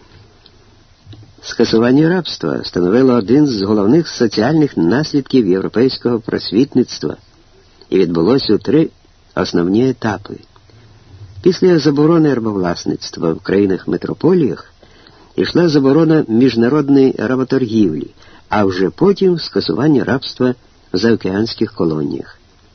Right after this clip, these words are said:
У Британії ці три етапи, датовані тисяча сімсот сімдесят другим, тисяча вісімсот сьомим і тисяча вісімсот тридцять третім роком.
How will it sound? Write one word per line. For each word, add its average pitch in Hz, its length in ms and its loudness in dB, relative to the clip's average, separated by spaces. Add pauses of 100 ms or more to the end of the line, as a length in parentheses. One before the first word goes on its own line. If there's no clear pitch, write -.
(760)
У 92 60 -2
Британії 104 640 2
ці 95 260 -2
три 87 260 -2
етапи, 135 460 -4 (560)
датовані 95 720 0 (140)
тисяча 104 580 0
сімсот 101 460 -2 (200)
сімдесят 85 500 -4
другим, 123 420 0 (400)
тисяча 123 440 0
вісімсот 98 540 -4
сьомим 127 460 0 (380)
і 98 80 -2
тисяча 185 420 0
вісімсот 156 440 0
тридцять 151 460 -2
третім 107 500 -2 (140)
роком. 82 500 -6